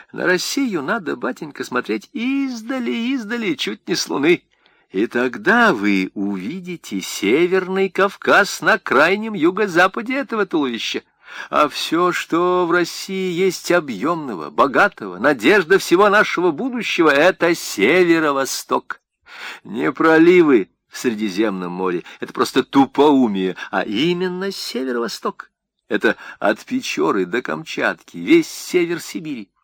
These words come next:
Ах, что можно с ним сделать? Пустить по нему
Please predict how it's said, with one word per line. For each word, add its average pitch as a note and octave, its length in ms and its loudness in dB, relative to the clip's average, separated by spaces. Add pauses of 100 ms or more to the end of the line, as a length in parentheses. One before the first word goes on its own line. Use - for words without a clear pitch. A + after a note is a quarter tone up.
(300)
Ах, F3 400 -2
что - 680 -6
можно F#2+ 460 -8
с - 180 -14
ним G2 220 -12
сделать? - 580 -12 (400)
Пустить - 480 -12
по - 60 -10
нему F#2+ 240 -10